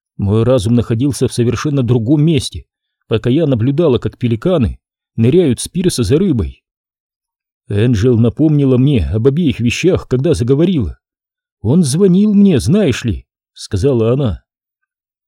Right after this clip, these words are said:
Ее голос звучал осторожным, почти разведывающим почву.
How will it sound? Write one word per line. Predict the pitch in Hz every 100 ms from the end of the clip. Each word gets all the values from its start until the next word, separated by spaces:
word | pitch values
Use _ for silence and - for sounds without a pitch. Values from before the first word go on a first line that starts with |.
| _
Ее | - 98 104
голос | 92 160 110 - - _ _ _
звучал | - 87 87 113 - 156
осторожным, | 135 - 135 180 120 92 64 - _ _ _ -
почти | 110 - - 139
разведывающим | 120 87 139 123 127 117 123 113
почву. | 127 165 - 101 -